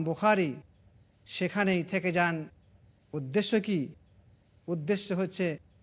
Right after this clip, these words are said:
জ্ঞানচর্চা। তিনি মক্কার ভূমিতে গিয়ে, পবিত্র ভূমিতে গিয়ে, যেখানে রাসূল সাল্লাল্লাহু আলাইহি ওয়াসাল্লাম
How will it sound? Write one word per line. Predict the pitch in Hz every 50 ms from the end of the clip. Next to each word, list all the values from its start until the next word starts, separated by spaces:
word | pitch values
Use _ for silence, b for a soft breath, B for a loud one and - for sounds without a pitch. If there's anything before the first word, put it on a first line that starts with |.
| - - 120 120
জ্ঞানচর্চা। | 151 156 156 143 - 208 208 208 - - 160 127 - - _ _ _ - _ _ - - - _ - _ _ -
তিনি | 226 240 254 262 262 262 269 - - _ _ - - - - - _ _ _ _ _
মক্কার | 151 160 190 226 220 - - - 269 285 254 220
ভূমিতে | 254 262 262 - 247 254 208
গিয়ে, | 240 240 220 180 139 - - - _ _ _ - - - - - _ _ -
পবিত্র | 185 214 233 - - - 226 220 226 185
ভূমিতে | 208 226 226 196 220 220 208
গিয়ে, | 208 220 220 214 196 160 131 - - - _ - - - 131 123
যেখানে | 156 175 - 208 214 208 208 196 185 170 - - - _ _ - - _ - 156
রাসূল | 175 165 - 233 233 208 - -
সাল্লাল্লাহু | 214 208 202 190 185 190 202 208 190 190 190 190 185
আলাইহি | 185 190 190 190 190
ওয়াসাল্লাম | 185 185 - 202 190 190 190 185 185